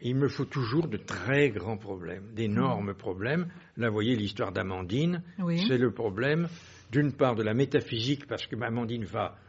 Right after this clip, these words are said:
Speaker 1: de l'autre côté du mur, méta-mur, métaphysique.
Speaker 2: Oui.
Speaker 1: Et à un autre niveau, le problème de l'initiation des enfants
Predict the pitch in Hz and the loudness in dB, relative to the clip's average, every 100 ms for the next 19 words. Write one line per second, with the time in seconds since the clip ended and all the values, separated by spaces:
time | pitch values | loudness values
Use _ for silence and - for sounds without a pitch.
0 | - 120 113 220 160 - 107 - 110 117 | 0 0 4 6 6 2 -6 -4 -2 -2
1 | 95 85 85 110 - - 120 156 151 165 | -4 -6 -6 -6 -8 -4 2 4 4 4
2 | 113 101 123 131 151 160 - 113 143 - | 2 4 4 6 4 2 -4 2 2 4
3 | - - 123 104 123 175 165 175 254 - | -2 0 -4 -2 0 0 -2 -2 -6 -10
4 | - - - - - - _ - 160 156 | -20 -20 -20 -20 -20 -20 _ 4 8 8
5 | 104 - - 127 113 156 - 110 113 101 | 8 -2 -8 -4 0 2 2 0 0 0
6 | 104 139 165 95 104 - 131 110 127 127 | 0 2 0 -2 0 2 2 2 2 2
7 | - 110 98 - 110 110 160 - - 107 | 0 -4 -4 -4 -4 -4 -6 -12 -8 -6
8 | 101 98 - - 113 | -4 -6 -8 -8 -8